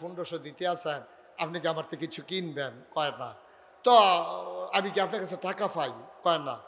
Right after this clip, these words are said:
"তো পনেরোশো দিতেছেন কি রে?" কয়, ভাই, আপনি তো কোনো খবর রাখেন না, আমরা মুরাদনগর প্রতি বুট দাম উঠছে পাঁচশো। তো তিন বুটে তিন পাঁচা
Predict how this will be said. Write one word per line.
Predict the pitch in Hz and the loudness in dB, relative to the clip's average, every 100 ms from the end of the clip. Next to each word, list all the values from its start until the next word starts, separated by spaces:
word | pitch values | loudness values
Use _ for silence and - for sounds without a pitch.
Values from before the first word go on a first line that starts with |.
| - - - | -20 -16 -4
"তো | 294 | -2
পনেরোশো | 311 339 285 277 | 0 -2 -2 -4
দিতেছেন | 214 220 202 180 | -6 -6 -6 -10
কি | 147 | -10
রে?" | 135 117 - - - | -10 -12 -20 -20 -10
কয়, | 160 | -2
ভাই, | 165 165 | 0 0
আপনি | 165 185 | -2 -4
তো | 170 | -6
কোনো | 180 | -6
খবর | 170 156 147 151 | -6 -4 -4 -2
রাখেন | 165 180 | -2 -2
না, | 185 202 151 - - - - 175 | -2 -2 -2 -6 -18 -20 -10 -6
আমরা | 160 170 | -4 -4
মুরাদনগর | 156 185 185 202 214 208 156 - - - - | 0 0 0 -2 0 0 -2 -6 -18 -20 -4
প্রতি | 202 240 240 220 | 2 2 2 -4
বুট | 156 233 254 - - - - - | -2 2 2 0 -16 -20 -20 -4
দাম | 170 208 226 | 6 8 6
উঠছে | 208 - 180 | 2 -2 -6
পাঁচশো। | 196 175 - 151 - - - - - - | -4 -4 -6 -12 -16 -20 -20 -20 -14 4
তো | 196 180 185 | 6 6 2
তিন | 254 247 226 | -4 -2 -2
বুটে | 220 226 | 2 4
তিন | 226 233 | 2 -2
পাঁচা | 240 226 | -4 -4